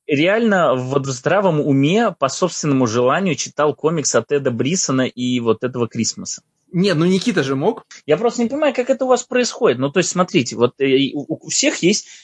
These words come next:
Speaker 1: определённые привычки, да, и, м, методологии выбора комиксов, которые нам интересны.
Speaker 2: Па-, Никита пару выпусков назад хвалил Эда Брисона в микрофон.
Speaker 1: Э, за что? Я не помню. <laughs> Никита, наверное,
Speaker 2: Я
Speaker 1: сам не помнит. <laughs>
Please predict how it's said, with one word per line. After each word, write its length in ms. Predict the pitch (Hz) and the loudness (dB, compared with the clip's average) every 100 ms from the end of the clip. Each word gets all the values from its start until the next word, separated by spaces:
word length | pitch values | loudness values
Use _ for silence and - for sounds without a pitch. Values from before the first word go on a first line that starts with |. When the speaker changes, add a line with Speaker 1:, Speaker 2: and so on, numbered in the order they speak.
| _ | _
Speaker 1:
определённые 520 | 135 131 131 180 196 | -4 -2 2 2 2
привычки, 540 | 151 156 143 123 - 95 | 2 0 2 0 -6 -4
да, 240 | 110 170 | 0 0
и, 340 | 131 123 127 123 | 2 0 -2 -6
м, 200 | - 127 - _ _ _ _ - - | -8 -10 -10 _ _ _ _ -16 0
методологии 840 | 143 139 151 139 135 170 175 147 | 0 4 2 4 4 2 0 -4
выбора 400 | 123 160 143 131 | 0 2 4 0
комиксов, 600 | - 175 254 - - - | 2 0 0 -2 -4 0
которые 400 | 127 127 185 208 | 0 2 2 2
нам 260 | 165 175 175 175 | 4 0 0 -12
интересны. 680 | 170 _ 160 143 110 - _ _ _ _ | -18 _ -4 0 -2 -4 _ _ _ _
Speaker 2:
Па-, 180 | 196 170 185 | -2 -2 0
Никита 340 | 190 - 175 | 0 2 0
пару 200 | 208 196 | 2 2
выпусков 400 | 196 180 - 160 | 2 0 0 -2
назад 260 | 160 208 269 | 0 0 0
хвалил 400 | - 180 185 208 | 0 2 2 2
Эда 160 | 170 156 | 2 0
Брисона 340 | 175 - 175 | 0 0 0
в 60 | 156 | 0
микрофон. 480 | 160 156 - - - | -2 -4 -4 -8 -8
Speaker 1:
Э, 800 | - - - 50 57 55 50 - - _ | -12 -8 -8 -4 -2 0 0 -2 -6 _
за 180 | 113 123 | 0 0
что? 260 | - 147 | 2 2
Я 140 | 107 98 | 2 2
не 80 | 101 | -2
помню. 360 | 120 101 101 _ _ _ _ _ | -6 -6 -8 _ _ _ _ _
<laughs> 640 | - - - - - - - | -8 -6 -6 -8 -12 -12 0
Никита, 320 | 127 175 143 | 2 2 2
наверное, 100 | 123 | 2
Speaker 2:
Я 40 | 123 | 2
Speaker 1:
сам 220 | 143 120 | 0 0
не 80 | 110 | -2
помнит. 400 | 120 101 98 _ _ | -2 -2 -4 _ _
<laughs> 520 | 120 - - - 170 | -12 -10 -10 -10 -12